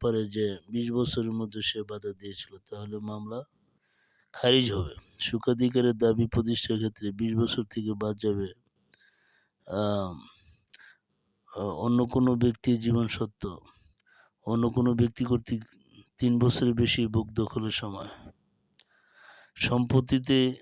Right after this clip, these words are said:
সম্পত্তির অধিকার বিলুপ্তির বিধানটি তামাদি আইনের কত ধারায় বর্ণিত? খ, আঠাশ ধারায়। তামাদি আইনে প্রযোজ্য হয় না কোন ক্ষেত্রে? আঠারোশো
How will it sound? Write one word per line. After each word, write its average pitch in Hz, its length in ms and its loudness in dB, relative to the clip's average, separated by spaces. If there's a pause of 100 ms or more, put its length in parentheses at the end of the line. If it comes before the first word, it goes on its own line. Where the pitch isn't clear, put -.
সম্পত্তির 127 720 2
অধিকার 123 500 2
বিলুপ্তির 120 500 2
বিধানটি 113 460 2
তামাদি 110 480 -2
আইনের 110 220 0 (640)
কত 117 220 2
ধারায় 117 300 6
বর্ণিত? 107 440 -2 (400)
খ, - 140 -10 (880)
আঠাশ 104 400 2
ধারায়। 87 240 -6 (180)
তামাদি 117 400 2
আইনে 123 180 4
প্রযোজ্য 117 380 0
হয় 107 200 0
না 104 280 -2
কোন 117 180 -2
ক্ষেত্রে? - 480 -10 (1160)
আঠারোশো 113 720 2